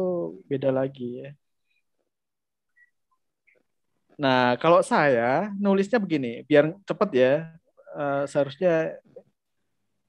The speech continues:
itu mah sama, enam dibagi dua.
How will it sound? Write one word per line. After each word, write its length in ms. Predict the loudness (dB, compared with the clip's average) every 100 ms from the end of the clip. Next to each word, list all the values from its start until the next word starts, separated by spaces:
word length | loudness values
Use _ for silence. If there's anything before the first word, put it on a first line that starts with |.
| _ _ _ _ _ -4
itu 220 | -4 -2
mah 320 | -2 0 -2
sama, 560 | -6 -2 0 2 0 -4 -12 _ _ -8
enam 600 | -4 -2 0 -2 -4 -10 _ _ _ -8
dibagi 640 | -4 -2 -2 -2 -4 -6 _ _ _ _ _ _ _ _ _
dua. 420 | -10 -6 -4 -4